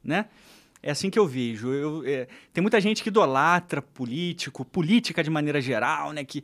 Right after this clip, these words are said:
como se fossem popstars. Eu acho que a política, ela tem que ser pra, pro que ela foi feita, pra servir os interesses do povo, né? E a gente tem que cobrar o, por isso.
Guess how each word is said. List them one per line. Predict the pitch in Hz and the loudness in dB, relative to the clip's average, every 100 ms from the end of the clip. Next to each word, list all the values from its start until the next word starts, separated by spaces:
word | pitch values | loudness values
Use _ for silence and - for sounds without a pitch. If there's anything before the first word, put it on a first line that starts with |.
| - - - - | -12 -20 -18 -4
como | 165 | -2
se | 170 | 0
fossem | 190 190 | 0 0
popstars. | 185 180 - - 147 160 151 | 0 0 -4 0 4 4 2
Eu | 170 | 2
acho | 185 - | 0 0
que | |
a | 190 | -2
política, | 170 170 170 185 | -2 -4 -4 -4
ela | 185 | -4
tem | 185 | -4
que | 185 | -6
ser | - - 180 196 208 - - | -6 0 4 4 2 -4 -2
pra, | 185 - - _ - | -2 -2 -8 _ -12
pro | 185 | -2
que | 214 | 2
ela | 202 | 2
foi | 214 226 | 2 -2
feita, | - 113 - - - - - _ - | -2 -4 -6 -12 -14 -20 -20 _ -4
pra | - 196 | 0 2
servir | 247 196 156 185 214 277 _ | 2 2 0 0 0 -2 _
os | 240 214 | -6 -2
interesses | 233 233 202 - | 4 4 4 2
do | - | -2
povo, | 220 190 220 349 - | 4 4 4 -2 -4
né? | 180 254 - - - - _ | 0 0 0 -20 -20 -20 _
E | 226 226 240 294 269 214 | 0 4 4 2 0 2
a | 196 | 4
gente | 226 | 4
tem | 254 | 2
que | 254 | 2
cobrar | 339 208 202 233 285 - | 2 4 6 4 2 -6
o, | - 208 170 | -14 -12 -2
por | 320 | 2
isso. | 254 254 - - | 4 2 -6 -10